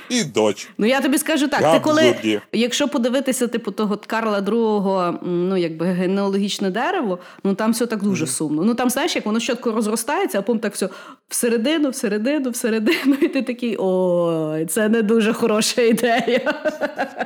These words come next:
Speaker 2: <laughs>
Speaker 1: То есть, ты понимаешь, вот это всё семейство Габсбургов, какое бы оно ни было таким известным и сильным,
Speaker 2: Да.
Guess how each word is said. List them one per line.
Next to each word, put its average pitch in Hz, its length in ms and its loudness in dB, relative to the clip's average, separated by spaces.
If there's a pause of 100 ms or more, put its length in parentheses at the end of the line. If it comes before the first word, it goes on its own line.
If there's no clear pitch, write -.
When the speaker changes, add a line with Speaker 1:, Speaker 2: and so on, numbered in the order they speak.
(120)
Speaker 2:
<laughs> - 20 -6
Speaker 1:
То 170 100 4
есть, 156 140 -4 (220)
ты 165 100 2
понимаешь, 160 520 0
вот 175 140 0
это 165 200 2
всё 156 200 -2
семейство 147 520 -6 (100)
Габсбургов, 147 640 -2 (480)
какое 156 320 4
бы 131 200 2
оно 131 160 0
ни 143 180 -6
было 123 260 0
таким 113 440 -8 (100)
известным 117 640 -6
и 104 40 -12
сильным, 143 580 -6
Speaker 2:
Да. 190 300 0